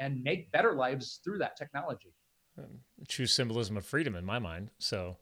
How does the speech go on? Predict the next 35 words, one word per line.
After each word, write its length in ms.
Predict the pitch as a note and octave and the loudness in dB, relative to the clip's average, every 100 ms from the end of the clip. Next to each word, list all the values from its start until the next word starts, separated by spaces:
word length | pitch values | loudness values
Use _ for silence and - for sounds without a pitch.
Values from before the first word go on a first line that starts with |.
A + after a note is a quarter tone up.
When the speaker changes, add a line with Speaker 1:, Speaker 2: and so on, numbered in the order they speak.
| _ | _
Speaker 1:
Yeah. 80 | F3+ G3 B3 - - | -2 2 2 0 -8
Speaker 2:
I 80 | A2 | 0
love 200 | A#2 F3 | 4 4
it. 80 | - | 2
Speaker 1:
<laughs> 540 | A#3+ - - - _ - | -2 -4 -14 -20 _ 2
Speaker 2:
I 60 | |
love 160 | C3 F3 | 6 6
it. 40 | |
Listen, 240 | A#2+ E3 A2 | 6 2 4
hang 180 | A#2+ F#3+ | 4 4
tight. 160 | D#3 | 4
I 20 | A#2 | 4
wanna 140 | A#2 | 2
give 100 | A2+ | 0
you 40 | |
a 40 | G#2 | 0
proper 140 | A2 | 0
goodbye 220 | G#2 G#2 | 0 0
off 120 | G2 F#2 | 0 0
the 140 | F#2 | 0
air. 100 | F2 - - - - - | -2 -4 -16 -16 -14 0
Ladies 300 | D3 B3+ C#4+ | 8 10 10
and 80 | A3 | 10
gentlemen, 400 | G3+ C#4 C4 F2+ - _ - - - _ _ _ - | 12 12 10 4 -2 _ -20 -20 -20 _ _ _ -4
you 140 | B2+ F#3+ | 2 6
just 160 | C4+ | 8
got 140 | C4 B3 | 8 8
to 60 | |
learn 220 | D#3+ E3+ F3 | 8 8 8
a 20 | |
little 140 | D#3+ | 8
bit 120 | E3+ D3 | 6 6
more 200 | D3+ D#3+ | 6 6
about 380 | B2 C3+ C3+ - _ _ | 6 6 4 0 _ _
Pops. 500 | - F#3+ D3 - - | 8 8 8 8 6